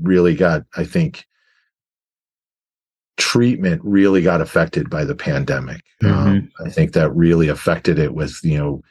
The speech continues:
Speaker 1: being worried about sars cov two in the product and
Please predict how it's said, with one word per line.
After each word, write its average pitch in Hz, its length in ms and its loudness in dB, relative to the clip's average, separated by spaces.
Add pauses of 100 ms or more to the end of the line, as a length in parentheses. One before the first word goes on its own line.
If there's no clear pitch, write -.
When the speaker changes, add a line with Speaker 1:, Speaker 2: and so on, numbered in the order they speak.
(340)
Speaker 1:
being 85 280 2
worried 92 420 4
about 85 300 2
sars 87 320 0
cov 82 220 0 (100)
two 110 240 2
in 101 100 4
the 92 80 2
product 87 760 0
and 71 320 -4